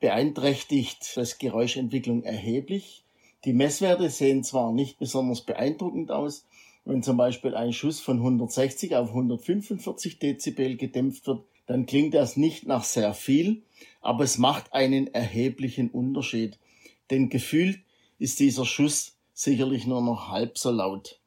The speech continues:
Bei guten Schalldämpfern wird dann aber auch die, die Flugbahn des Geschosses nicht verändert. Denn die Geschosse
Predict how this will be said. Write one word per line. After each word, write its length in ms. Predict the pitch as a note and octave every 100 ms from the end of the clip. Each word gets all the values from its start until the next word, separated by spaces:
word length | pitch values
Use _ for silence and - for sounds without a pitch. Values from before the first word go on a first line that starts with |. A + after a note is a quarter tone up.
| _ -
Bei 180 | A#2+
guten 380 | A#2 F3+ A#3 A3+
Schalldämpfern 960 | - E3+ D#3 D3 A#2+ A2+ G#2+ G#2+ G#2 -
wird 280 | - E3 D#3+
dann 160 | C3+ -
aber 300 | A2+ B2+ -
auch 160 | A#2
die, 340 | - B2 A#2 A2
die 160 | A2
Flugbahn 500 | - D#3 E3+ E3+ C#3
des 160 | B2 -
Geschosses 640 | B2 - A2+ A2 G#2+ -
nicht 420 | A#2+ B2 A#2+ -
verändert. 720 | - - B2 A#2+ A#2 A2+ G#2+ - _ _ C3
Denn 380 | B2 B2 A#2 - -
die 100 | B2
Geschosse 640 | C#3+ - - F#3+ F#3